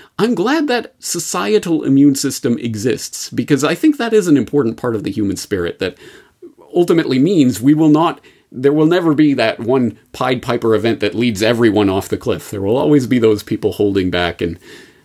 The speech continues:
and s-, uh, staying on the fringes. And I think that's important. So I see even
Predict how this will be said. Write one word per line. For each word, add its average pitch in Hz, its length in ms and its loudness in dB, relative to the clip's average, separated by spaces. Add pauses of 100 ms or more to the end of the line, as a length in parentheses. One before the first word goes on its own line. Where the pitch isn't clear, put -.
and 92 180 -6
s-, - 120 -6
uh, 95 180 -2
staying 95 320 2
on 87 120 0
the 87 80 -2
fringes. 85 440 -2
And 95 120 0
I 98 60 0
think 120 180 -2
that's 107 220 -2
important. 107 480 -4
So 117 220 0
I 175 180 0
see 180 460 -4 (280)
even 196 460 0